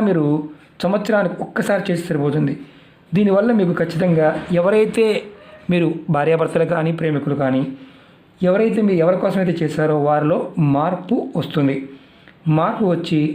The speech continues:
మీకు అనుకూలంగా మారతారు. ఈ ఉపాయం చేసిన కొన్ని రోజుల్లోనే మార్పు కనిపించడానికి అవకాశం ఉంటుంది. ఇది చాలా తేలికైన వశీకరణ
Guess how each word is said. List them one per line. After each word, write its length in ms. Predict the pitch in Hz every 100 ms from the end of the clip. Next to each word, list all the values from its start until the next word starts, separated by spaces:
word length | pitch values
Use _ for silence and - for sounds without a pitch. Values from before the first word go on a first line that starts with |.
| -
మీకు 140 | 180 151
అనుకూలంగా 420 | 151 170 165 160 185
మారతారు. 400 | 143 147 147 135 - - - - -
ఈ 20 | 208 175
ఉపాయం 260 | 170 262 254
చేసిన 180 | 240 202 180
కొన్ని 140 | 196 202
రోజుల్లోనే 400 | 180 175 160 160 - 180 160
మార్పు 240 | 185 180 160
కనిపించడానికి 560 | 151 143 143 139 175 - - - 165
అవకాశం 340 | 160 151 135 175
ఉంటుంది. 260 | 139 135 139 - - -
ఇది 100 | 156 160
చాలా 180 | 151 160 165
తేలికైన 420 | 175 160 165 180 269 - - - _ - 165
వశీకరణ 420 | 165 196 180